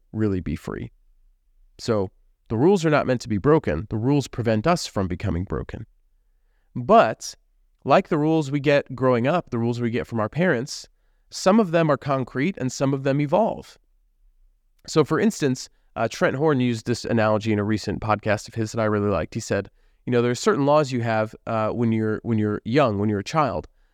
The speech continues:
One is hold my hand when you're crossing the street. And another one would be, uh, don't drink anything that's under the sink.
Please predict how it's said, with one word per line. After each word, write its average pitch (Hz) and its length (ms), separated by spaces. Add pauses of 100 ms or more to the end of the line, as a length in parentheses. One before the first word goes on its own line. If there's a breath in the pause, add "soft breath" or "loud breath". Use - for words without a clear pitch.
(120)
One 147 260
is 131 180
hold 151 240
my 151 120
hand 135 320
when 120 100
you're 110 80
crossing 117 380
the 117 60
street. - 380 (840)
And 123 300 (160)
another 135 320
one 113 300
would 123 140
be, 117 280
uh, 117 180
don't 127 280
drink 127 320
anything 117 380
that's 107 140
under 107 220
the 101 80
sink. - 300